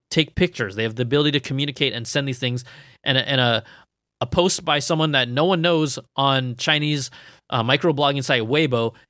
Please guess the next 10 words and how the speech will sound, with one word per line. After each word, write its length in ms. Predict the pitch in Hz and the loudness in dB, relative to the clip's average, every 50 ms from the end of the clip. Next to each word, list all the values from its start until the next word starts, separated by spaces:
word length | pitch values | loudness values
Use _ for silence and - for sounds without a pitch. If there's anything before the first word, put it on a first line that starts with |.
| _ | _
can 200 | - 135 120 107 | -4 -4 -4 -2
take 260 | - - 160 151 - | 0 0 0 0 2
off 180 | 147 143 135 - - | 0 0 0 -2 -4
and 160 | - 127 120 | -4 -4 -2
become 500 | 120 123 120 - - 131 127 120 117 113 110 | -2 -2 -2 0 0 2 2 0 -2 -4 -2
the 240 | 127 139 143 127 92 | 0 0 0 0 0
image 460 | 147 165 156 143 131 135 131 127 - - - - - | 0 2 2 2 2 2 0 -2 -6 -10 -8 -2 2
that 100 | 131 123 | 2 4
represents 500 | 123 127 127 139 147 135 151 147 131 - | 4 4 2 2 2 2 2 2 0 -2
what 380 | 127 120 123 139 151 147 - | -2 0 2 2 2 2 0